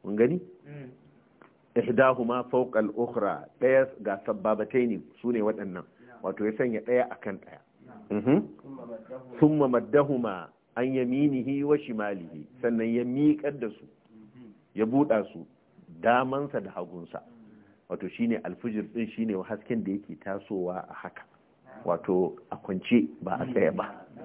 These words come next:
Speaker 1: Kuma in ka kula alfijir haka yake, haka za ka ga ya soma tasowa haka. Eh. Na'am.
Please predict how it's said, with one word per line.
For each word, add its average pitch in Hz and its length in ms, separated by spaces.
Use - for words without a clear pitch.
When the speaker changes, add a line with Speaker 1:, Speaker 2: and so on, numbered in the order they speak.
Speaker 1:
Kuma 101 160
in 113 100
ka 123 120
kula 110 260
alfijir 117 380
haka 104 260
yake, 85 220
haka 101 200
za 101 100
ka 98 100
ga 92 160
ya 90 120
soma 92 220
tasowa 98 800
haka. - 260
Eh. 76 160
Na'am. 107 260